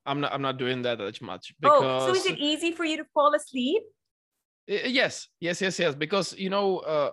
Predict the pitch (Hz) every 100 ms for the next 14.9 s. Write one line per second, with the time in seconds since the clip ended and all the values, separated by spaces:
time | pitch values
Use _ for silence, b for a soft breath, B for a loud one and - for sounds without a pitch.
0 | - - 180 220 202 190 226 _ _ _
1 | _ _ _ 151 151 147 - 156 139 135
2 | 131 - _ _ _ b _ - 208 -
3 | 214 214 185 180 202 196 202 202 202 196
4 | 190 175 175 _ _ _ _ _ _ _
5 | _ _ 151 175 - 220 220 202 - _
6 | _ - 165 170 160 151 _ 147 156 -
7 | - 156 160 208 202 151 143 139 127 123
8 | 123 123 117 - _ 135 127 147 160 156
9 | 147 139 - 147 147 147 139 143 135 131
10 | 143 156 127 120 - B B 135 131 -
11 | 127 135 143 147 139 - 131 147 143 -
12 | 143 151 143 143 127 135 131 143 135 135
13 | 135 131 123 123 120 131 127 127 131 131
14 | 127 - 127 120 104 101 98 87 65